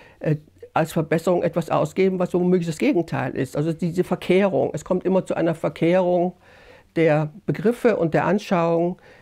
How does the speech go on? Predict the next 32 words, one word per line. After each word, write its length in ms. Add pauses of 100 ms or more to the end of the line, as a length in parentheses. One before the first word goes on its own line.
weil 380
so, 140
und 160
solange 260
man 180
nicht 200
weiß, 280
was 140
eigentlich 420
dahinter 360
steht 280
und 140
gemeint 500
ist, 300 (140)
kann 160
man 80
das 140
gar 160
nicht 140
erkennen. 560 (760)
Fällt 260
immer 180
wieder 140
drauf 260
rein, 380
ne? 200 (1120)
Also 280
Fortschritt 720
ist 160
ja 80
toll, 420
ne? 220